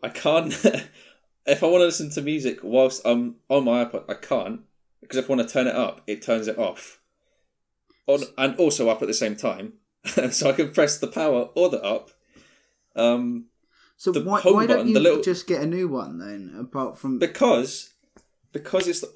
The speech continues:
Speaker 1: one I've always had, I d-, and I'm not, I'm, I'm quite, not a hoarder, but I'm, I like the things I've got, and if they
Speaker 2: Yeah.
Speaker 1: work, I don't see a point in
Speaker 2: So if it ain't broke, don't fix it. But in
Speaker 1: Yeah,
Speaker 2: this
Speaker 1: well, it is
Speaker 2: case,
Speaker 1: broke.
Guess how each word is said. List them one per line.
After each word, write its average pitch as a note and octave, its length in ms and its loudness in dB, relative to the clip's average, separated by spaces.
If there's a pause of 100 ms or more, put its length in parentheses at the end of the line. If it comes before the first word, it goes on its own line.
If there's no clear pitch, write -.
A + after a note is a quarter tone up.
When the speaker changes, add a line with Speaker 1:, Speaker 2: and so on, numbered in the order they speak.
Speaker 1:
one E3 100 0
I've D#3 140 -2
always E3 220 0
had, A#2 280 -4
I B2+ 60 -2
d-, - 540 -14
and D#3 140 -2
I'm D3+ 100 -4
not, D#3 240 -2
I'm, C#3+ 180 -4 (120)
I'm D3 300 -6 (380)
quite, C3 420 0 (180)
not G3 120 -2
a - 20 0
hoarder, C3+ 520 -2 (280)
but - 180 2
I'm, B2+ 260 -6 (540)
I B2+ 80 0
like C#3+ 300 2
the A#2 80 -16
things B2+ 260 -6
I've A#2+ 120 -10
got, G#2 260 -4 (400)
and G#2+ 280 -8
if B2+ 100 -6
they D3 180 6
Speaker 2:
Yeah. B2 100 2
Speaker 1:
work, B2 380 2
I A#2 80 -2
don't B2 180 -2
see B2+ 140 -2
a G#2+ 60 -2
point A2 260 -6
in G#2 220 -10 (680)
Speaker 2:
So C3 160 -10
if D3 160 0
it C#3+ 100 2
ain't C3 220 0
broke, B2 260 0
don't A#2 240 -8
fix - 320 -6
it. G#2 220 -10 (260)
But D#3 300 2
in E3+ 140 4
Speaker 1:
Yeah, F3 60 2
Speaker 2:
this E3 240 0
Speaker 1:
well, D3 120 4
it - 60 6
is - 200 6
Speaker 2:
case, - 0 -
Speaker 1:
broke. G2+ 300 -2